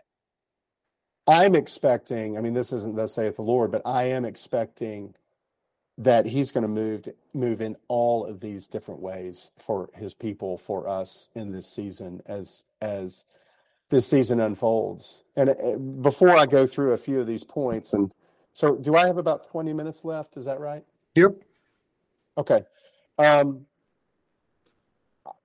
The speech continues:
Speaker 1: I would like to just exhort people before I go into a few specifics.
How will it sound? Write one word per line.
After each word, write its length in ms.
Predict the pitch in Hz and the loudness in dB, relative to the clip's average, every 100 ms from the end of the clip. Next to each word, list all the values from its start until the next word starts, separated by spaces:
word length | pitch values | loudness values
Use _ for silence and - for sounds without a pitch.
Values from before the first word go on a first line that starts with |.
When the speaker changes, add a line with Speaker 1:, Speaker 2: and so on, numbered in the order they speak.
| _ | _
Speaker 1:
I 180 | 147 160 | 2 2
would 440 | 147 156 175 165 | 2 2 0 0
like 420 | 127 131 131 139 - | -4 -2 -2 -2 -8
to 120 | 123 | -10
just 300 | 117 113 123 | -8 -8 -10
exhort 400 | 104 127 127 - | -6 -4 -4 -6
people 260 | 117 113 | -10 -10
before 400 | 110 117 151 143 | -6 -4 0 2
I 140 | 127 127 139 | 2 -2 -8
go 200 | 127 127 | -4 -2
into 200 | 123 123 | -4 -6
a 60 | 113 | -8
few 220 | - 120 | -8 -12
specifics. 720 | - 113 - 123 135 127 - | -12 -20 -12 -10 -10 -12 -20